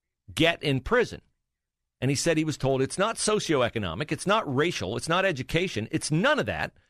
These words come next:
Ninety-five percent of the guys in prison did not grow up with a dad.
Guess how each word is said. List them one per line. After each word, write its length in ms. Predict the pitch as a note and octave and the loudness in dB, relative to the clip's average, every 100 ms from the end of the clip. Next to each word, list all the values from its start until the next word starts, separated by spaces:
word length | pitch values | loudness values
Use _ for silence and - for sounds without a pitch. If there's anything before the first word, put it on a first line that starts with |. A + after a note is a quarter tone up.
| _ _ _ | _ _ _
Ninety-five 720 | A#2 E3+ C4+ B3+ G3+ G3+ F3+ E3+ | 0 2 2 0 0 2 2 0
percent 260 | D#3 F3 | -2 -2
of 40 | C#3+ | 0
the 60 | |
guys 280 | D3+ D3+ B2+ | 2 2 0
in 80 | B2 | -2
prison 340 | D3 C#3+ C3 | -2 0 0
did 160 | B2 A#2 | -2 2
not 240 | C#3 B2+ | 0 0
grow 260 | G#2+ B2 A#2+ | 0 2 2
up 300 | G#2 G#2 - _ | 0 -4 -6 _
with 320 | F#2+ G2 - - | -2 -2 -2 -6
a 200 | G#2 G2+ | -4 -2
dad. 640 | F#2 F2 F#3 G#3 G2+ B1 | -4 0 4 4 0 -6